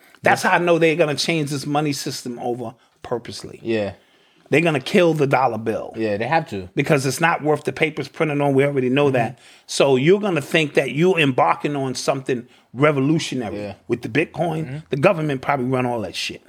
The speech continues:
Speaker 2: I, so
Speaker 1: So let's not dis-,
Speaker 2: Mm.
Speaker 1: dismiss the government understanding when things have to go in motion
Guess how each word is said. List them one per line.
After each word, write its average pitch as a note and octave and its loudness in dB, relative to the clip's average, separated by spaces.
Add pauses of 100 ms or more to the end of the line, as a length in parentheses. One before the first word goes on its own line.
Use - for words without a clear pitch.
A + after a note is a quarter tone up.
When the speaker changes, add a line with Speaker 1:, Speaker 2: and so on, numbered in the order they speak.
(220)
Speaker 2:
I, - -4 (760)
so C#3 -2 (240)
Speaker 1:
So E3 2
let's F#3+ 2
not G3+ -2
dis-, D3 0
Speaker 2:
Mm. G#2+ -16
Speaker 1:
dismiss G3 0 (600)
the D3 -2
government F#3 2
understanding F#3 0
when D#3 0
things G3 0
have G3 2
to F3+ 0
go F3 2
in D#3+ 0
motion F3 2